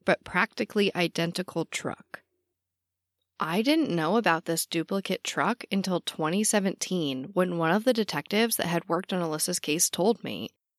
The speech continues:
just one day before my in-person meeting with my father.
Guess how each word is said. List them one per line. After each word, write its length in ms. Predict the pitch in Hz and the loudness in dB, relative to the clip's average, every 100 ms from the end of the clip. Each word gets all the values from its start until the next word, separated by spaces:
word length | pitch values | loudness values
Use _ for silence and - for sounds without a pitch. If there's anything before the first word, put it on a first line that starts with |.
| _ | _
just 220 | - 175 - | -2 -2 -2
one 420 | 160 160 190 240 | -2 2 4 6
day 220 | 226 247 | 6 4
before 320 | 180 - 165 | 4 0 0
my 120 | 160 | 0
in-person 600 | 160 165 190 214 208 180 | -2 -2 -2 -2 -4 -2
meeting 240 | 180 185 180 | -2 -2 -2
with 140 | 160 | -2
my 160 | 147 135 | -4 -2
father. 520 | - 170 143 - - | 2 2 0 -4 -8